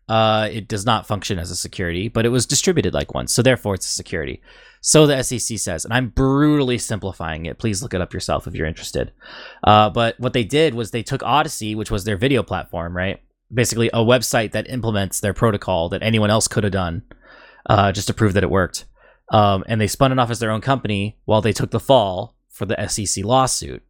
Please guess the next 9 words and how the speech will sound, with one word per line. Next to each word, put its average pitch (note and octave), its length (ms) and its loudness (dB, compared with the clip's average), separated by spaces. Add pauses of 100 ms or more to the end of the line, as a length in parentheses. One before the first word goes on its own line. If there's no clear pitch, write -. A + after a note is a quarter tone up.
(640)
So - 160 0
library A#2+ 400 2
inc D3+ 300 -2
is G2 240 -6
basically A2 440 -4
out G2+ 120 -2
of F#2 80 -4
business A2 320 -4
now, F2+ 320 -8